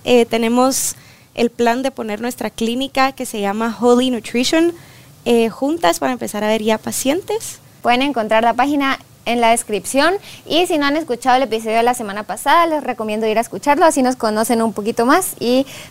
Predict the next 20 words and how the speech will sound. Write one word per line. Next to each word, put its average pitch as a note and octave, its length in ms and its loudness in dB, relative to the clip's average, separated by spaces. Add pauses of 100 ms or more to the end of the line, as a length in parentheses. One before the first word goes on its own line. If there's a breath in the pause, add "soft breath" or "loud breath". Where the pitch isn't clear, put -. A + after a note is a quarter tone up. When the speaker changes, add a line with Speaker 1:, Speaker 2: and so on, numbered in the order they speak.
Speaker 2:
también A#3+ 260 2
dimos B3 240 2
una B3 180 2
mini, B3 360 4
mini A3+ 220 2
introducción G#3 500 -2
de D#4+ 80 6
lo C#4 120 4
que G3 100 -2
vamos E3+ 220 -4
a F#3 60 -4
hablar D#3 260 0
hoy. F4+ 100 2 (800 loud breath)
Speaker 1:
Entonces, C4+ 760 0
eh, B3+ 340 2
como C4+ 220 0
hablamos A#3+ 640 0
la A3+ 180 2
última A#3 420 -2
vez, A#3 440 0